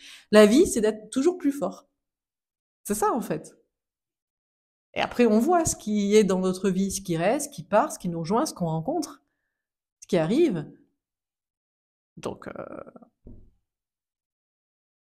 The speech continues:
bon, je vais peut-être contrer celle-ci, allez, elle sera plus positive que le trois d'épée, mais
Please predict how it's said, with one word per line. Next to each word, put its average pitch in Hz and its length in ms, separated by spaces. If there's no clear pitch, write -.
bon, 180 280
je 175 120
vais 170 80
peut-être - 320
contrer 214 340
celle-ci, 277 440
allez, 180 200
elle 165 160
sera 175 180
plus 196 200
positive 214 640
que 185 120
le 170 140
trois 190 260
d'épée, 254 380
mais 180 220